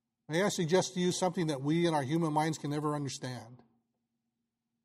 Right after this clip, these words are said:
And it was only done one time in the eternity of God's tremendous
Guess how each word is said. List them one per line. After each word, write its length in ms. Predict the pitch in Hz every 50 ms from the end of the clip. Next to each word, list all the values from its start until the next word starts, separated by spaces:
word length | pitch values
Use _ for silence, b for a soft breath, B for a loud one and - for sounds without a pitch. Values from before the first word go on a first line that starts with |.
| _ _ _ _ _ _ _ _ _ -
And 80 | 165 156
it 60 | 151
was 160 | 156 143 143
only 200 | 165 175 175 170
done 300 | 156 175 180 170 165 156
one 240 | 156 175 185 190 175
time 320 | 165 175 175 180 170 156
in 160 | 147 135 131
the 160 | 127 127 127 127
eternity 480 | 123 - 165 165 165 170 165 170 165
of 160 | 151 127 123
God's 480 | 117 147 143 147 151 156 151 131 - -
tremendous 640 | - - 147 131 127 139 151 160 160 156 165 160